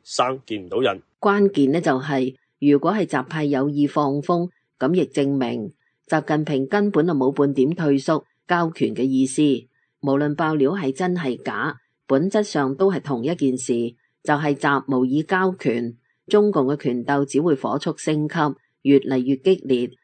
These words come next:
Speaker 2: 時間亦刻不容緩。三月初嘅兩會啊，一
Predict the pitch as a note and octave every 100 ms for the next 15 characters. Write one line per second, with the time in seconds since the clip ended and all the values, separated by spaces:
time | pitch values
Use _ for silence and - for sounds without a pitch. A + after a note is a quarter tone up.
0 | _ - - C#3+ C3+ E3+ E3+ D3+ - G#3
1 | G3+ G#3+ F#3 B2 B2 B2 B2 C3+ - _
2 | _ _ _ - A3+ A3+ E3 B2 G3 F#3+
3 | F3 C3 B2 C#3+ B2+ B2+ D#3+ - _ _
4 | F#3